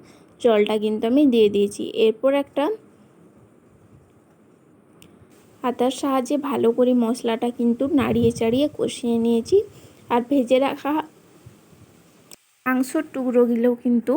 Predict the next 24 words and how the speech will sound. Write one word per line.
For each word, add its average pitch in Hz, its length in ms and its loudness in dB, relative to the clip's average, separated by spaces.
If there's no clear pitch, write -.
আমি 254 280 2
দিয়ে 226 260 0
দিচ্ছি। 220 380 -4
এরপর 240 400 0
ভালো 226 300 2
করে 262 300 0
নাড়াচাড়া 226 580 0
করে 233 300 -2
কিন্তু 226 400 -4
কষিয়ে 262 440 2
নেব। 214 240 -2
দেখো 233 380 0
আমার 254 280 2
কষানো 254 440 -2
প্রায় 254 300 2
হয়ে 214 360 2
গেছে, 226 420 -4
উপর 233 280 0
থেকে 240 320 0
তেল 220 300 2
ছড়িয়ে 226 500 2
এসেছে। 226 420 -2
এরপর 226 400 0
আমি 226 240 0